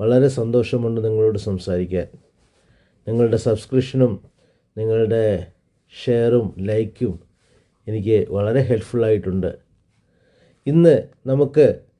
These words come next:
പുണർദം നക്ഷത്രത്തിനെ പറ്റി ഒന്ന് വിശദീകരിക്കാം. പ്രത്യേകിച്ച് രണ്ടായിരത്തി ഇരുപത്തഞ്ചിൽ പുണർദം നക്ഷത്രത്തിന് വരാൻ പോകുന്ന സൗഭാഗ്യത്തെപ്പറ്റിയും അതിലുണ്ടാകുന്ന ബുദ്ധിമുട്ടുകൾക്ക് ഒരു സൊല്യൂഷനുകൾ തരാനും,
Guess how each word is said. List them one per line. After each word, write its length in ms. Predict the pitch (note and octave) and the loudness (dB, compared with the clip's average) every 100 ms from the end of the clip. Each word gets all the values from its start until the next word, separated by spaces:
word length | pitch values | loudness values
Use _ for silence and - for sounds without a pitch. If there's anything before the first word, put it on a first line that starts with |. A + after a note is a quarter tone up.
| - | -4
പുണർദം 460 | C#3+ E3 E3+ F3+ | 0 0 2 2
നക്ഷത്രത്തിനെ 840 | C#3+ C3 C3 B2+ A#2 A#2+ A#2+ A2 - _ _ _ _ _ _ _ - | 2 0 -2 -2 0 -2 -2 -2 -6 _ _ _ _ _ _ _ -4
പറ്റി 220 | C3 C3+ | 0 4
ഒന്ന് 180 | B2+ A#2+ | 4 2
വിശദീകരിക്കാം. 680 | A2 A2+ A2+ G#2+ F#2+ G#2+ - _ _ - | -2 -2 0 0 2 -2 -4 _ _ -14
പ്രത്യേകിച്ച് 500 | A2 D3+ D3 C3 C3+ | -6 2 4 4 2
രണ്ടായിരത്തി 540 | A#2 A#2+ C#3 C#3+ C3+ | 0 2 2 2 2
ഇരുപത്തഞ്ചിൽ 640 | C#3 B2 B2 B2+ A#2+ B2+ G2+ - _ _ - | 2 2 2 0 2 0 0 -6 _ _ -2
പുണർദം 420 | C3+ D3+ D3+ D#3 | 2 4 4 2
നക്ഷത്രത്തിന് 580 | C3+ - C3 C3 A#2+ B2+ | 0 0 -2 -2 0 2
വരാൻ 320 | B2+ A#2 A#2 | 2 2 0
പോകുന്ന 320 | A#2 A#2 A#2 | 0 0 -2
സൗഭാഗ്യത്തെപ്പറ്റിയും 1300 | A2+ A2 A2 C3+ B2+ B2 A2+ A#2+ A2 G#2 G#2 A2+ F#2+ - _ _ _ _ _ _ _ _ _ _ _ _ _ | -2 0 0 2 2 2 0 -2 -2 -4 -4 -6 -8 -12 _ _ _ _ _ _ _ _ _ _ _ _ _
അതിലുണ്ടാകുന്ന 760 | - D3 D#3 D#3 D#3 D#3 D#3 D#3 | -2 0 2 2 2 2 2 2
ബുദ്ധിമുട്ടുകൾക്ക് 1000 | C#3+ C3+ - F3 E3 E3 D#3+ D3 D#3 D3 - B2+ | 0 -2 -2 -2 0 2 2 4 2 2 -2 -4
ഒരു 120 | C#3 | -4
സൊല്യൂഷനുകൾ 720 | C3 C#3+ D3+ F3 E3+ D3+ A#2+ - | 0 2 4 2 0 0 0 -2
തരാനും, 460 | A#2 A2+ A#2 A2 | -2 -2 -2 -4